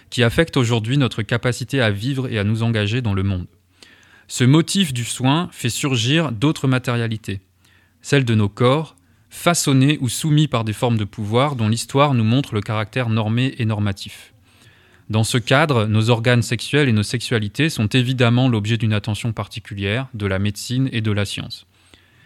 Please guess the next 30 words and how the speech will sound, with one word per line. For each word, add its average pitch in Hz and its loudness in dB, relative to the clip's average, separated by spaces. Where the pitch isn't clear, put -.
Modifiés, 131 4
transformés 127 2
ou 147 -2
dopés, 131 0
avec 147 4
ou 113 -8
sans 170 0
coercition, 131 -2
ils 110 -2
deviennent 131 6
un 113 4
terrain 139 2
d'exercice 113 -2
de 104 0
soins, 127 -2
d'expérimentation 117 0
de 104 0
soi, 123 -4
autant 151 4
qu'un 127 4
lieu 117 2
où 151 2
se - -2
révèle 117 2
toute - -8
la 123 0
violence 107 -2
hétéropatriarcale. 107 -8
Là 135 4
encore, 139 2